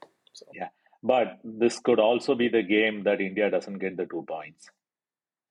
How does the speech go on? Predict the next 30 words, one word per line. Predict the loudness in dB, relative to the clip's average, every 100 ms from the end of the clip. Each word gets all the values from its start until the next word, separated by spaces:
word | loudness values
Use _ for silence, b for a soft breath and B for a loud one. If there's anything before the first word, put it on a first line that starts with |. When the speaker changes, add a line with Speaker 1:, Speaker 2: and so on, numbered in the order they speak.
| _
Speaker 2:
if | -4
it | -2
keeps | 2 0 2
raining. | 0 0 -4
Like | -4
Bangalore | -2 0 2 2 4
rain, | 0 0 -4 -16 _ _ 0
dust, | 2 2 -2 -18 -10
you | -6
know, | -4 -6 -2
pour | 2 4 4 2
for | 2 4
about | 4 2 2
an | 2
hour | 2 4 4 2 0
and | -6
then | -6 -6
it | -10
clears. | -8 -6 -6 -8 -16 _ _ -12
New | -6 0
Zealand | 2 2
was | 2 0 0
really | 4 4 4
unlucky | 2 2 -2 0 0
that | 0 0
it | -2 -2
just | -6 -6
stayed | -6 -4 -4
that | -6 -10
way. | -10 -12